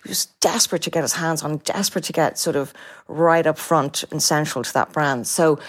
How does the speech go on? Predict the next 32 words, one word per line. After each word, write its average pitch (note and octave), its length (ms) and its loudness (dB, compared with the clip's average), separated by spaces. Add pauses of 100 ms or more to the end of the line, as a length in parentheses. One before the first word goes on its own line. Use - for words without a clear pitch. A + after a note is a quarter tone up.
(180)
we E3+ 60 -2
were E3+ 60 2
like, D#3 140 2
"No, D#3+ 220 4
no, C3+ 120 0
no, B2 140 -4
not A#2+ 160 -8
gonna B2+ 160 -6
work, - 160 -8
okay." B2 200 -8
And - 100 -16 (260)
I E3 120 0
said, E3 180 0
"No, F3+ 120 6
no, F3 100 6
it's D#3 120 0
not D#3 160 0
cool, D#3 220 4
not, C#3 200 0
you D3+ 120 0
know, C3+ 100 2
it's B2+ 120 -4
not D3 120 0
cool." C#3 320 2 (320)
And F3 100 2
then G3 80 6
he A3 60 4
goes, A3 160 4
"Well, B3+ 100 6
who F#4 220 6
is E4+ 180 0
cool?" D3 440 2